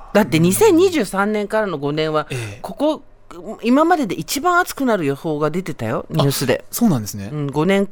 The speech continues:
Speaker 1: はこ-、高温になるんだって。
Speaker 2: いやー、ちょっともう、これ以上高温になると本当に命の危機にね、
Speaker 1: そう。
Speaker 2: 関わってきますからね。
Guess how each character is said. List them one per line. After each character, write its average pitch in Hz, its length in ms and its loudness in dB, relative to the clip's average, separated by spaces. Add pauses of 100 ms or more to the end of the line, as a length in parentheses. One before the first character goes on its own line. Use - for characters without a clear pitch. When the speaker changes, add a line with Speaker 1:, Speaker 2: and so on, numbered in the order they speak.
(140)
Speaker 1:
は 185 200 4 (140)
こ-、 - 160 -18 (140)
高 220 260 4
温 226 120 4
に 220 80 0
な 220 120 2
る 185 140 -4
ん - 20 -10
だ 107 80 -8
っ - 60 -12
て。 - 260 -20
Speaker 2:
い 143 160 -18
や 143 100 -18 (840)
ー、 - 160 -14
ち - 400 -2
ょ 117 80 -10
っ 117 60 -10 (180)
と 127 80 -4
も 117 120 -4
う、 - 60 -16 (600)
こ 156 240 0
れ 294 180 6
以 349 40 4
上 180 220 4
高 147 220 2
温 147 100 4
に 143 40 2
な 143 80 4
る 127 120 0
と 117 80 -6
本 151 240 0
当 156 100 -2
に 147 260 -2
命 190 320 0
の 113 120 -4
危 - 160 -16
機 - 120 -8
に 104 160 -8
ね、 113 180 -2
Speaker 1:
そ 151 40 -10
う。 - 60 -14
Speaker 2:
関 - 280 -2
わ 165 100 4
っ - 20 -4
て - 160 -8
き 202 80 -6
ま 202 100 -6
す - 80 -12
か - 80 -20
ら 98 120 -18
ね。 110 280 -6